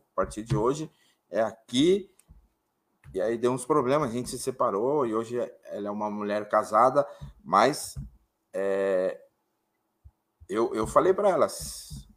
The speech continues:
nós vamos falar com seus, eu vou falar junto com seus pais, marcar a data do casamento e pronto." Não tem, não tem conversa, não tem conversinha.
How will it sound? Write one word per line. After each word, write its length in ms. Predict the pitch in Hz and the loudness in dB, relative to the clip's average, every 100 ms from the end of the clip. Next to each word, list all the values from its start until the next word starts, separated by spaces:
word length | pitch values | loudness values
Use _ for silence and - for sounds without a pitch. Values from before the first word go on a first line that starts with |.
| _ _ _ | _ _ _
nós 240 | - 87 87 | -14 -10 -6
vamos 180 | 101 98 | -6 -2
falar 180 | 95 95 | -2 -2
com 40 | |
seus, 240 | - 90 - | -4 -10 -12
eu 120 | - 98 | -12 -10
vou 180 | 92 | -10
falar 300 | 95 95 98 | -4 0 0
junto 340 | 92 95 113 - | -2 -6 -8 -6
com 100 | 113 | -6
seus 240 | - 101 | -6 -8
pais, 440 | - 95 113 160 - - - _ | -2 2 2 0 -6 -20 -20 _
marcar 340 | 92 92 104 | -4 2 6
a 40 | 131 | 6
data 260 | 139 139 | 4 0
do 80 | 135 | -2
casamento 800 | - 117 120 98 107 147 180 180 - _ _ 151 135 - | 0 0 0 -2 -2 -2 -2 -2 -8 _ _ -12 -10 -10
e 80 | |
pronto." 600 | 202 - 117 190 202 - - _ _ _ _ _ _ _ _ _ _ _ _ _ - | -10 -4 0 0 -2 -8 -20 _ _ _ _ _ _ _ _ _ _ _ _ _ -10
Não 160 | 104 | -10
tem, 560 | 104 123 185 202 185 135 _ - | -4 -2 0 0 -2 -8 _ -10
não 160 | 113 | -8
tem 200 | 117 160 | -4 -4
conversa, 720 | 190 202 131 92 80 - - _ _ | 2 2 2 0 0 -8 -18 _ _
não 120 | 92 95 | -16 -8
tem 500 | 117 170 180 147 - _ _ _ _ - _ _ - - _ _ _ _ _ _ _ _ _ _ | -4 -2 -4 -6 -14 _ _ _ _ -20 _ _ -20 -20 _ _ _ _ _ _ _ _ _ _
conversinha. 760 | - 123 107 95 - 95 80 69 | -2 4 4 2 -4 -6 -8 -10